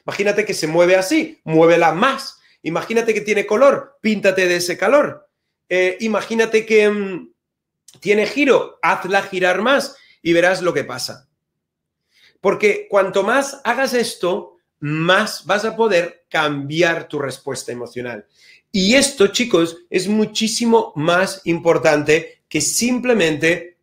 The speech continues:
un par de ejercicios simples. ¿Por qué es tan importante? Porque lo que le estás demostrando a tu cerebro es que los recuerdos se pueden cambiar. Se puede cambiar la respuesta, no puedes cambiar el pasado, pero sí cómo lo viviste.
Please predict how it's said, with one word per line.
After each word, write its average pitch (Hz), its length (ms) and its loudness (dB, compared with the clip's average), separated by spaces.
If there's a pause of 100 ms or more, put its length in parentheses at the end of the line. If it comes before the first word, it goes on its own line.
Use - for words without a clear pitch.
(160)
un 208 260 2
par 170 240 2
de 156 200 4
ejercicios 139 600 -4
simples. 110 480 -10 (240)
¿Por 185 160 2
qué 254 100 0
es 269 120 -2
tan 226 140 2
importante? 151 680 0 (220)
Porque 202 560 0
lo 185 340 2
que 185 100 2
le 180 100 4
estás 220 580 -2
demostrando 180 1080 -2
a 143 140 -4
tu 240 140 -8
cerebro 175 680 0 (380)
es 208 340 0
que - 380 -2 (180)
los 170 480 2
recuerdos 180 600 -2
se 135 80 -6
pueden 135 280 -4
cambiar. 117 500 -10 (200)
Se - 140 -8
puede 208 160 4
cambiar 202 340 2
la 165 200 2
respuesta, 151 640 2
no 185 100 2
puedes 226 220 0
cambiar 247 340 -2
el 196 140 2
pasado, 156 560 0 (240)
pero 165 180 2
sí 233 340 -4
cómo 143 280 -2
lo 131 100 0
viviste. 151 600 -2